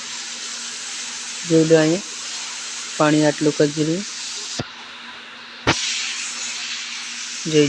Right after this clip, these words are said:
લ્યો. અમે તમને અંધારામાં થોડુંક ખાસ ન દેખાય.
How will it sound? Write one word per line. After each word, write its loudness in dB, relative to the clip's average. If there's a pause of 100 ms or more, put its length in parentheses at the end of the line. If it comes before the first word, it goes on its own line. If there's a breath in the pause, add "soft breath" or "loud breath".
લ્યો. 4 (1300)
અમે 6 (140)
તમને 6
અંધારામાં 4
થોડુંક 0 (220)
ખાસ 6
ન 2 (140)
દેખાય. 0